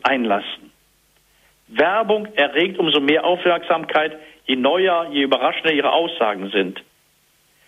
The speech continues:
Je außergewöhnlicher der Christ und der christliche Glaube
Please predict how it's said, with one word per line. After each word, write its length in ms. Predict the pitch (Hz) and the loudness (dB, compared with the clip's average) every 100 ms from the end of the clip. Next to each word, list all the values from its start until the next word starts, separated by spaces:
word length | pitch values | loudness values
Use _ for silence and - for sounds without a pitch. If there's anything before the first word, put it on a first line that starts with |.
| _ _ - - - - - | _ _ -20 -20 -20 -18 -2
Je 120 | 135 | 0
außergewöhnlicher 800 | - 233 254 131 151 156 151 156 | 2 0 0 -2 0 0 2 0
der 140 | 127 | 0
Christ 380 | - - 196 196 | -2 0 -2 0
und 80 | 143 | -2
der 80 | 139 | 0
christliche 480 | - 214 185 - | -2 -2 -2 -2
Glaube 300 | 143 160 185 | 2 2 0